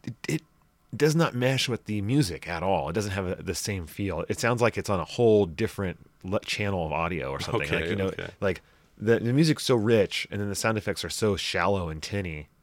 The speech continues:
Speaker 1: It, it sounds like they're from another game.
Speaker 2: Yeah, yeah. I, I feel you.
Speaker 1: And, and as I said, the backgrounds, meh.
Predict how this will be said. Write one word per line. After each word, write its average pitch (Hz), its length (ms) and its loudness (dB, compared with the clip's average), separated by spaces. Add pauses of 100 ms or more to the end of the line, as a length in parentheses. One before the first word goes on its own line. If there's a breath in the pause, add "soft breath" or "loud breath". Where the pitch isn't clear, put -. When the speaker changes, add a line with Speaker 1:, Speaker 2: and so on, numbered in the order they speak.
(200)
Speaker 1:
It, 95 100 -4
it 104 140 -2
sounds 120 180 -2
like 120 100 0
they're 92 120 -2
from 98 180 -2
another 82 240 -2
game. 76 380 -8 (160)
Speaker 2:
Yeah, 98 320 2 (200)
yeah. 104 320 0 (440)
I, 123 120 0
I 139 120 -4
feel 147 240 0
you. 170 60 -6 (340)
Speaker 1:
And, 139 260 4
and 131 260 2
as 170 140 4
I 170 60 6
said, 147 220 4
the 120 60 6
backgrounds, 127 680 2
meh. 101 400 0